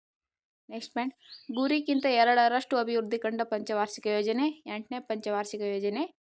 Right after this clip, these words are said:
ನಾಲ್ಕು ವರ್ಷ ನಡೆದ ಪಂಚವಾರ್ಷಿಕ ಯೋಜನೆ, ಐದನೇ ಪಂಚವಾರ್ಷಿಕ ಯೋಜನೆ. So, ಸ್ನೇಹಿತರೆ, ಇನ್ನೂ ಯಾರ್ಯಾರು ನಮ್ಮ ಚಾನಲ್ ಸಬ್ಸ್ಕ್ರೈಬ್ ಮಾಡ್ಕೊಂಡು ದಯವಿಟ್ಟು ಸಬ್ಸ್ಕ್ರೈಬ್ ಮಾಡ್ಕೊಳ್ಳಿ, ಹಾಗೆ ಹೆಚ್ಚಿನ ಜನರಿಗೆ ಶೇರ್ ಮಾಡಿ.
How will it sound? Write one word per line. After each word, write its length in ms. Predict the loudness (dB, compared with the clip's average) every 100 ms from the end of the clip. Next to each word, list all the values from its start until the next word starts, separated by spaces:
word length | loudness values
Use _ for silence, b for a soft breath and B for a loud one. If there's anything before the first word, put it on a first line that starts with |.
| _ _ _ -10
ನಾಲ್ಕು 360 | -6 -4 2
ವರ್ಷ 200 | 2 2 0
ನಡೆದ 320 | 0 0 -2
ಪಂಚವಾರ್ಷಿಕ 640 | -2 -4 -4 -2 -2 -4
ಯೋಜನೆ, 500 | -6 -4 -2 -4 -6 -10
ಐದನೇ 260 | -8 -6 -6
ಪಂಚವಾರ್ಷಿಕ 600 | -6 -6 -4 -4 -4 -2
ಯೋಜನೆ. 540 | 0 0 0 -2 -4 _ _ _ _ _ _ _ -6
So, 140 | -4
ಸ್ನೇಹಿತರೆ, 680 | -4 -4 -4 0 2 2 0
ಇನ್ನೂ 160 | 0
ಯಾರ್ಯಾರು 340 | 2 4 4 4
ನಮ್ಮ 140 | 0
ಚಾನಲ್ 260 | 0 0 0
ಸಬ್ಸ್ಕ್ರೈಬ್ 360 | -2 -2 0
ಮಾಡ್ಕೊಂಡು 440 | 0 -2 -2 -2 -2
ದಯವಿಟ್ಟು 300 | 0 0 0
ಸಬ್ಸ್ಕ್ರೈಬ್ 380 | 0 -2 0
ಮಾಡ್ಕೊಳ್ಳಿ, 360 | 0 0 0 0
ಹಾಗೆ 240 | 0 -2
ಹೆಚ್ಚಿನ 300 | 0 0 0
ಜನರಿಗೆ 340 | 0 0 0 -2
ಶೇರ್ 300 | -2 -2 -2
ಮಾಡಿ. 380 | -2 0 0